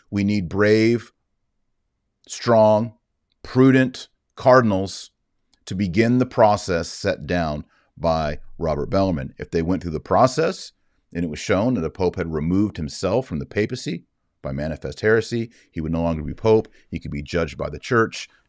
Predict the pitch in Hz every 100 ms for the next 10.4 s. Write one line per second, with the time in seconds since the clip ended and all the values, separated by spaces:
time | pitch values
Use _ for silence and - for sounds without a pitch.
0 | - 82 80 - 87 82 78 76 71 82
1 | 60 - 120 113 92 - - - 82 -
2 | 113 73 - 71 - - - _ _ 58
3 | 71 - 62 62 - - _ _ _ -
4 | 71 71 58 - _ _ _ - 65 67
5 | - 69 60 57 65 64 55 50 - 71
6 | - 71 - _ _ _ _ _ _ _
7 | _ 85 69 76 69 67 76 67 64 62
8 | 64 64 57 55 _ _ _ _ _ _
9 | _ _ _ _ _ _ - 87 - 101
10 | - 69 65